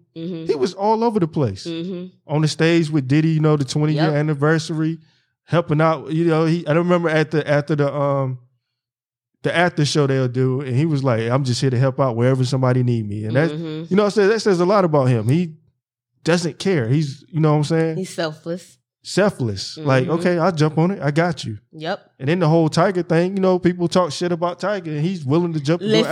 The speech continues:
Speaker 2: album with him.
Speaker 1: him and Tiger, like, best friends,
Speaker 2: Yes.
Speaker 1: though, 'cause they did a joint album together.
Speaker 2: Yeah.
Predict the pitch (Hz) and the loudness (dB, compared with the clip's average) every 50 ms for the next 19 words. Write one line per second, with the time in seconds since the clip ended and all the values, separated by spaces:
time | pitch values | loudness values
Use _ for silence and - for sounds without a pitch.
0 | 180 202 196 170 156 139 135 127 113 110 104 - - 277 311 392 427 339 - 330 | 2 2 2 2 0 -2 -2 -2 -4 -4 -8 -4 -2 -2 -2 0 -2 -6 -6 -6
1 | 403 480 285 202 180 170 165 170 170 170 170 170 - - 240 240 208 180 127 135 | -6 -6 -2 0 0 0 0 -2 -4 -4 -4 -6 -6 -4 -4 -2 -2 0 2 4
2 | 151 143 127 151 - - 170 165 165 160 147 175 208 294 285 202 185 175 175 170 | 4 4 2 0 -2 -4 -4 -4 -4 -4 -2 -2 -2 -2 -2 -2 -4 -4 -4 -4
3 | 165 180 180 190 - 185 214 240 208 175 151 139 139 131 131 131 139 135 - - | -6 -6 -6 -4 -6 -6 -8 -8 -8 -8 -8 -8 -6 -8 -8 -8 -10 -14 -12 -6
4 | - 135 131 117 110 | -4 -2 -2 -2 -4